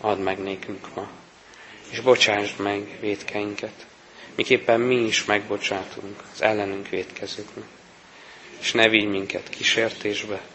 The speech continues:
de szabadíts meg gonosztól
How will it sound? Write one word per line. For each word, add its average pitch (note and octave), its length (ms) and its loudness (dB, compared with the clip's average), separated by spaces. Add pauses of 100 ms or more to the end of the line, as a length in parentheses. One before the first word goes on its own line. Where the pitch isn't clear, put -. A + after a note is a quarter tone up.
(520)
de - 60 -10
szabadíts A2+ 720 2
meg G2 200 -2 (140)
gonosztól G#2 680 -2